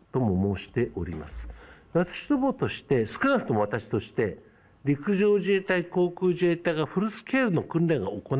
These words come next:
えないということがございますので、その適地を合衆国にあるとせば求めたいと思っております。それは合衆国が日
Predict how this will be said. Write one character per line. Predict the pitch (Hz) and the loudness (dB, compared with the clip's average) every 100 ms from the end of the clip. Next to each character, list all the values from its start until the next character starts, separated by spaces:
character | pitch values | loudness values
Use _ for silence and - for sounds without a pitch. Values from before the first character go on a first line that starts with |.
| 143 | 0
え | 147 | 2
な | 165 170 | 2 0
い | |
と | - - - - _ 123 | -4 -20 -20 -20 _ 2
い | |
う | 123 | 2
こ | 123 139 | 2 0
と | 147 | 0
が | 113 | -2
ご | 76 98 | -2 -2
ざ | 92 143 | 0 0
い | |
ま | 151 151 | 0 -2
す | - 80 | -4 -10
の | 80 | -6
で、 | 104 87 - - - - - | -2 -2 -6 -20 -20 -20 -20
そ | - - 190 | -12 0 2
の | 202 | 2
適 | 202 214 - - | 2 -2 -4 -12
地 | - 180 | 0 4
を | 185 | 4
合 | 117 120 | 2 -2
衆 | - - 120 | -2 -2 -2
国 | - 104 143 | -4 -2 0
に | 151 160 | 2 0
あ | 151 | -2
る | 143 | -2
と | - 104 | -2 -4
せ | - | 0
ば | 156 127 | 0 -2
求 | 95 101 107 | -2 -4 -2
め | 101 | -4
た | 98 101 | -2 -6
い | 80 - | -6 -8
と | 104 | -8
思 | 110 101 98 | -4 -2 -2
っ | |
て | 98 - 98 92 | -4 -8 -8 -6
お | 92 | -6
り | |
ま | 85 - | -6 -12
す。 | - - - - - | -16 -20 -20 -20 -16
そ | - 214 | -2 2
れ | |
は | 233 160 - - - - | 2 0 -4 -16 -20 -2
合 | 165 | 0
衆 | 165 - 247 247 | 0 -4 0 0
国 | - 160 | -2 -2
が | 151 131 | 0 2
日 | 127 | 0